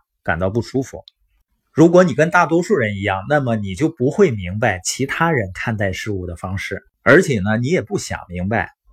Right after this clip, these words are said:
也不善于探求其他人的想法，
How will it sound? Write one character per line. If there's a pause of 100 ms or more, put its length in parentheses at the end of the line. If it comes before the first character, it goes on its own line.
(240)
也
不
善
于
探
求
其
他
人
的
想
法，